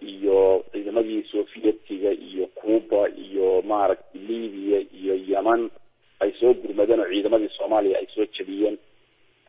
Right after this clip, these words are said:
laguna khasbay ciidamadii Soomaaliya inay ka baxaan. Etoobiyaanku ayagoo adeegsanayo maaragtay cili-, ee, ma-, een, een, dowladdii Ruushka, ee wax isku dayeen inay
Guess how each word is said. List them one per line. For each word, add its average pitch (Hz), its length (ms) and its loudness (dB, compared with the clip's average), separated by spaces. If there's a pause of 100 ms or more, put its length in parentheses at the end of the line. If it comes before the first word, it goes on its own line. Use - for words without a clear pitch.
(220)
laguna 107 480 2
khasbay 98 380 -4
ciidamadii 104 400 0
Soomaaliya 101 420 0
inay 95 120 -6
ka - 140 -6
baxaan. 107 380 -6 (640)
Etoobiyaanku 127 720 4
ayagoo 117 280 4
adeegsanayo 98 880 0
maaragtay 92 540 -2 (200)
cili-, 90 360 -6
ee, 90 200 -6
ma-, 95 220 -8
een, 90 400 -4 (560)
een, 87 640 -4 (360)
dowladdii 107 380 2
Ruushka, 113 500 0 (180)
ee 120 60 4
wax 120 220 2
isku - 240 -14
dayeen 110 320 2
inay 107 180 0